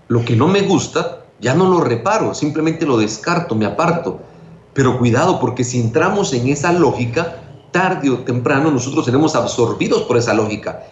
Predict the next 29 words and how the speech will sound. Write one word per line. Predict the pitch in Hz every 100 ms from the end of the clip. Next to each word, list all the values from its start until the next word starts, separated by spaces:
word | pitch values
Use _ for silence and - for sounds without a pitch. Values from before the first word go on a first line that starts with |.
| -
y | 160
también | 131 117 120 135 120
yo | 151
seré | 202 139 113
descartable. | 104 101 - 92 - 95 85
Cuidado | 85 107 104 170
con | 147 143
eso, | 135 101 - -
es | - 117
una | 160
tentación, | 160 120 98 - 180 135 -
dice | 110 123
el | 120
Papa | 113 -
Francisco. | 107 104 - - - - - - - - - - - -
Perseverar, | 196 196 208 202 147 170 - - -
perseverar, | 113 107 127 113 123
nos | 170
dice | 151 170
San | 135
Alfonso, | 117 139 196 170 - _
es | 151 147 -
un | 170 131
don, | 139 117 92 - - - - - -
es | 135 127
un | 175
regalo | 156 143 113 131 156
de | 156 120
Dios, | 117 120 - - - -